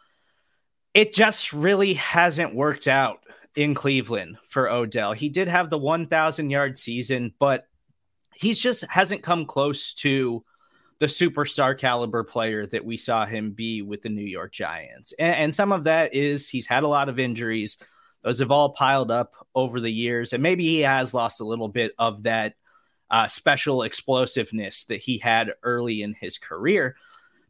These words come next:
But he's still a good football player who seems to still be finding ways to get open. The Browns just aren't a pass first team, and they're simply not going to be. Baker Mayfield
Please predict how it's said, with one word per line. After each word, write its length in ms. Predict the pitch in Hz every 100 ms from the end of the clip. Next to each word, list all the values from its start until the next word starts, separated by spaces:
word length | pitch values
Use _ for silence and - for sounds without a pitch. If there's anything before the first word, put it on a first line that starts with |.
| -
But 120 | 240
he's 180 | 240 254
still 220 | - 269
a 80 | 277
good 380 | 160 156 226 -
football 540 | - 190 - 151 127
player 380 | 107 120 117 117
who 140 | 147
seems 360 | 151 196 233 220
to 100 | 208
still 520 | - - 190 202 190
be 160 | 160 185
finding 580 | - 156 170 180 175 156
ways 380 | 147 165 151
to 80 | -
get 220 | 139 143 -
open. 720 | 160 202 160 143 127 131 120
The 80 | 139
Browns 640 | 143 156 185 202 196 -
just 540 | 131 143 170 - - - _ _ _ -
aren't 360 | 175 208 208 - _ -
a 100 | 185
pass 380 | 180 170 170 -
first 440 | - 170 156 -
team, 320 | - 180 139 104
and 140 | 127
they're 80 | 120
simply 380 | - 208 202 185
not 260 | 156 160 123
going 320 | 135 135 123
to 80 | 127
be. 240 | 110 120
Baker 320 | 120 143 160 151
Mayfield 600 | 147 151 156 147 147